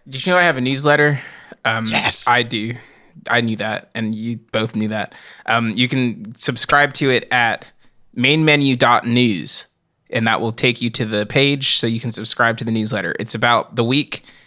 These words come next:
Speaker 1: in games, the week on the website. It'll catch you up on the shows that we made that week. Um, and then I kinda just talk about something that I've been thinking about all week up at the top. Um, also,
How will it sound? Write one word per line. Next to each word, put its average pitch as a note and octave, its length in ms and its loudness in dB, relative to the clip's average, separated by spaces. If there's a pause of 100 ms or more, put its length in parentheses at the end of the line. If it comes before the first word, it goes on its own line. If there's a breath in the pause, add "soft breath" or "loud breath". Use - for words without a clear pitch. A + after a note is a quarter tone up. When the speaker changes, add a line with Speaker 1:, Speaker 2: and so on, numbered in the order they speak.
(160 loud breath)
Speaker 1:
in A2 460 2
games, D#3+ 520 0 (260)
the A#2+ 100 0
week A#2+ 300 0
on A#2 240 2
the A2+ 80 0
website. C#3 460 2 (220)
It'll A2+ 320 -2
catch - 320 -2
you B2 60 4
up A#2+ 120 0
on A2+ 320 -2
the A2 60 -4
shows C3+ 420 2 (280 soft breath)
that B2 300 2
we B2 220 0
made C3 320 0
that C3+ 200 4
week. D3+ 300 -2 (300 soft breath)
Um, A#2 360 0
and A#2 120 0
then A#2 120 2
I A#2 140 2
kinda A#2 240 0
just A2 300 -6 (160)
talk A2 280 0
about G#2 420 -2
something A2+ 260 0
that A2 80 -2
I've A2 80 -4
been A2 140 -6
thinking A2+ 280 -4
about G#2 260 0
all F#2+ 160 -2
week F#2 320 -10
up - 120 0
at D2+ 100 -18
the - 60 -18
top. - 440 -2 (440 soft breath)
Um, A2+ 580 0 (140)
also, C#3+ 640 2